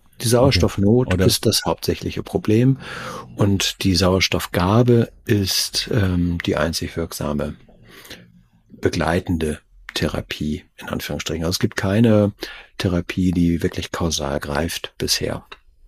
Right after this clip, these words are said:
Speaker 1: Daher kann
Speaker 2: Okay.
Speaker 1: man den Wunsch auch verstehen, da etwas zu tun. Man muss sich nur fragen, in welchem Verhältnis steht das Ganze.
Speaker 2: Mhm.
Speaker 1: Und ja, wenn man sich da vorstellt, dass die Zulassungsstudie,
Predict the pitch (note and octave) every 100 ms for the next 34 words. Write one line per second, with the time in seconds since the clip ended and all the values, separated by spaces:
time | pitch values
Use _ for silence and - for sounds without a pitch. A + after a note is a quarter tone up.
0 | - E2 F#2 A2 - F#2+ F#2 F2+ D2+ E2
1 | A2 - A#2+ - D#2+ - F#2 F2 G2+ G#2+
2 | - - - - _ - E2+ E2+ E2+ -
3 | F2+ - F2 - - - B2 A#2 G#2+ -
4 | F#2 F2+ F#2 F2 F#2 E2+ - E2 E2 E2
5 | E2 - - - - F2 E2+ - F2+ E2
6 | F2 F#2 - D2+ - - - - - -
7 | - - _ _ _ - E2+ D#2 - -
8 | - _ _ _ _ _ _ - E2+ -
9 | _ _ - - _ _ _ - F#2+ F2
10 | F2+ F#2+ - E2+ G2+ - G2+ G2+ - F#2+
11 | F#2+ F#2+ - G2 - F2 E2+ - A#2+ D#3+
12 | B2 G2+ F#2 - - G2 G2 F#2+ G2 A#2+